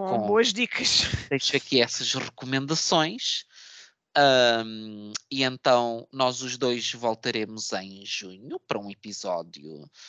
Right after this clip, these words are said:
Speaker 2: ah, sobre um livro que depois revelaremos, que não vamos revelar agora. Ahm, eu e a Silvéria, nós em março não vamos ter episódios sobre livros, porquê? Porque em fevereiro vamos ter dose dupla.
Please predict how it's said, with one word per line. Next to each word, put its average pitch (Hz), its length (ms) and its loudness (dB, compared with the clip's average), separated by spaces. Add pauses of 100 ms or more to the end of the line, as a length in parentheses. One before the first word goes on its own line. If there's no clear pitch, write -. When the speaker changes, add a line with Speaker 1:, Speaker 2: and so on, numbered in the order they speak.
(240)
Speaker 2:
ah, - 180 -8
sobre 285 360 0
um 110 120 -6
livro 101 400 -10
que - 160 -20
depois - 320 -8
revelaremos, 95 760 -8
que - 120 -16
não 113 80 0
vamos 101 260 -6
revelar 98 540 -2
agora. 107 520 4 (600)
Ahm, 127 960 2 (180)
eu 147 240 6
e 139 120 4
a 139 40 4
Silvéria, 139 680 0
nós 147 240 2
em 156 100 2
março 156 640 0 (380)
não 196 200 -2
vamos 180 260 -4
ter 147 140 -2
episódios 131 540 -4
sobre 117 300 -6
livros, 101 540 -14 (400)
porquê? 120 300 -2 (160)
Porque - 200 -6 (440)
em 135 80 2
fevereiro 123 380 0
vamos 139 200 -6
ter 151 80 -2
dose 143 260 2
dupla. 143 460 -6